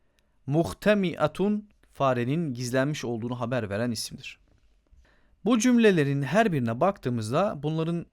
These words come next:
hepsinin faydalı cümle olduğunu görebilmekteyiz. Tekrardan hatırlayalım faydalı cümleyi. Faydalı cümle,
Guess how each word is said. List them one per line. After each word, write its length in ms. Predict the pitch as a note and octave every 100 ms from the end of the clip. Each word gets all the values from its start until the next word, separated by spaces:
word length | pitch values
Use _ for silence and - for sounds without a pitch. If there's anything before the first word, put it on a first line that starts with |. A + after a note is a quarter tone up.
| _
hepsinin 580 | G#3+ G#3 B2+ C#3+ F#3+ -
faydalı 420 | - C#3 C#3 D#3+
cümle 480 | C3 A#2 C3 D#3 D#3 -
olduğunu 380 | B2 A2 D3 D#3+
görebilmekteyiz. 920 | C3+ B2 B2 B2 A#2 A#2+ G2+ - -
Tekrardan 460 | F3+ E3+ B2 A2+
hatırlayalım 540 | A2+ A2+ A2 A2 G2+ G#2
faydalı 420 | B2+ B2 A2 G2+
cümleyi. 460 | A#2 C#3 D#3+ F#3 _ _ _ _ _ _ _
Faydalı 540 | - B2 C3 E3 G#3+
cümle, 500 | E3+ A#2 B2 G3+